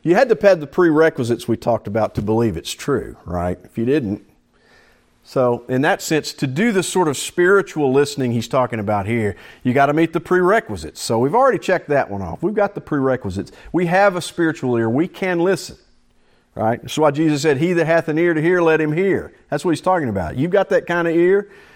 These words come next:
You need to listen. Listen to what I'm saying. Apply, right? So there is a way that you can learn the lesson just by listening and then turn around and say,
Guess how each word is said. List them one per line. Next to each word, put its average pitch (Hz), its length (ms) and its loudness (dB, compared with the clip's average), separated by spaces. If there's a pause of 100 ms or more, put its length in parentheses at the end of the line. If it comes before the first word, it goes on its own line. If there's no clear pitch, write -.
(160)
You 165 100 2
need 180 160 0
to 175 80 2
listen. 170 500 0
Listen 147 320 -2
to 175 60 2
what 170 160 2
I'm 156 140 0
saying. 143 440 0 (1600)
Apply, 156 760 2 (1200)
right? 139 260 -2 (720)
So 143 400 0 (320)
there 151 240 2
is 185 180 2
a 156 240 4
way 185 480 2
that 180 180 2
you 175 160 -2
can 143 360 -4
learn 202 280 0
the 165 80 0
lesson 120 460 0
just 120 260 -4
by 117 140 0
listening 123 680 -4 (540)
and 131 220 -2
then 143 200 -2
turn 160 360 -2
around 156 520 0
and 120 220 -4
say, 117 400 0